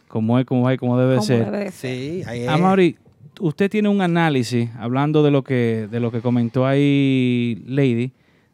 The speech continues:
Speaker 1: de, cuéntanos un poquito de, de, o sea, de lo, lo que tenías pensado del, del voto.
Speaker 3: Bueno, eh, vimos también que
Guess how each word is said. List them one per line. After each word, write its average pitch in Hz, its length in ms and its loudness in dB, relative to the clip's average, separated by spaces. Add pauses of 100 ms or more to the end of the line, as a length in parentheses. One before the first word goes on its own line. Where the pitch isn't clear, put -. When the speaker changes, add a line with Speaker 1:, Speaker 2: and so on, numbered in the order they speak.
Speaker 1:
de, 107 960 -4 (340)
cuéntanos 190 360 4
un 180 40 0
poquito 160 380 0
de, 135 120 0
de, 127 240 -4
o 123 60 -6
sea, 120 240 0
de 117 120 -2
lo, 120 160 -4
lo 127 180 -2
que 123 100 -4
tenías 135 260 -2
pensado 117 560 -2
del, 104 380 -8
del 110 200 -6
voto. 123 360 0
Speaker 3:
Bueno, 170 680 2
eh, 151 580 -4
vimos 165 400 -2
también 160 440 -4
que 143 880 -8